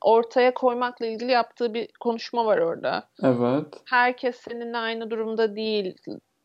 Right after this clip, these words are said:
Speaker 1: Zaman tanı." Ben onun da kıymetli olduğunu düşünüyorum.
Speaker 2: Şahane
Speaker 1: O açıdan da
Speaker 2: bence.
Speaker 1: çok kıymetli olduğunu ve çok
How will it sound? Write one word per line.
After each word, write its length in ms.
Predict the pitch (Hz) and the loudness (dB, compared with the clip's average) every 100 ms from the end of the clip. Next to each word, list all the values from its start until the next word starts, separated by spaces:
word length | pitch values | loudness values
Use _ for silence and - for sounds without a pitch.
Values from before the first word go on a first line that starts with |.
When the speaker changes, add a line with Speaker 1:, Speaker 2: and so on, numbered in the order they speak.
| - | -2
Speaker 1:
Zaman 440 | 208 220 220 220 | 4 4 4 0
tanı." 320 | 220 214 190 220 | -2 -2 0 2
Ben 80 | |
onun 260 | 262 320 359 | 2 2 2
da 60 | 359 | 2
kıymetli 440 | 302 254 226 208 | 0 -2 -2 2
olduğunu 460 | 196 185 185 175 175 | 2 2 0 -2 -4
düşünüyorum. 580 | - - 170 101 - - | -10 -8 -4 -4 -6 -6
Speaker 2:
Şahane 680 | - - 131 127 123 127 165 | 0 6 8 10 8 6 4
Speaker 1:
O 20 | 139 | 4
açıdan 200 | 110 110 | 4 6
da 40 | |
Speaker 2:
bence. 220 | 196 104 - _ | 4 4 -4 _
Speaker 1:
çok 200 | 277 277 | -2 0
kıymetli 460 | 311 285 285 285 294 | 2 2 2 2 4
olduğunu 480 | 294 247 262 254 247 | 6 4 0 0 -2
ve 100 | 240 | -2
çok 220 | 262 | -6